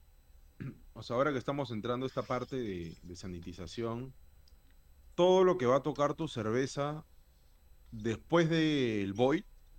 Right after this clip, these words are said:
una vez que termine el boil, eso es zona crítica. O sea, eso está en, en rojo y, y ahí tienes que ser un enfermo de la limpieza. Antes,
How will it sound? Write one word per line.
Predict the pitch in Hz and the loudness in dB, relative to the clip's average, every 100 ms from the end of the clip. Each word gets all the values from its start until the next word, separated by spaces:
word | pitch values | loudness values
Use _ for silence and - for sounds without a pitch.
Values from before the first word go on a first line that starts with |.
| - | -10
una | 131 131 | -4 0
vez | 131 | 0
que | 147 | -2
termine | 135 107 110 | -4 -2 0
el | 120 | 2
boil, | 123 135 175 - - - - - - - - - - - - | 2 2 0 -12 -20 -20 -20 -20 -20 -20 -20 -20 -20 -20 -8
eso | 139 139 147 | -4 0 2
es | 143 - | 2 -2
zona | - 160 147 139 | -4 -2 0 -2
crítica. | - 170 165 - - - - - - _ | 2 0 0 -6 -12 -20 -20 -20 -20 _
O | |
sea, | - 110 | -6 -4
eso | 120 | -4
está | 110 127 127 127 | -2 2 4 2
en, | 110 90 85 | 0 -4 -10
en | 107 107 | -6 -4
rojo | 104 143 156 - 160 170 | 2 4 4 4 2 2
y, | 123 104 92 | 2 0 -2
y | 95 | -4
ahí | 101 | -6
tienes | 110 131 131 113 | -4 -2 -2 -4
que | 120 98 92 _ _ | -6 -6 -6 _ _
ser | - 110 | -8 -4
un | 117 123 117 | -2 -4 -4
enfermo | 107 90 - 127 123 117 123 | -6 -8 -2 0 0 -2 -4
de | 123 | -2
la | 101 | -4
limpieza. | 92 85 95 82 85 _ _ - - - - | -6 -6 -6 -8 -14 _ _ -20 -20 -10 0
Antes, | 214 214 226 226 | 2 2 -2 -6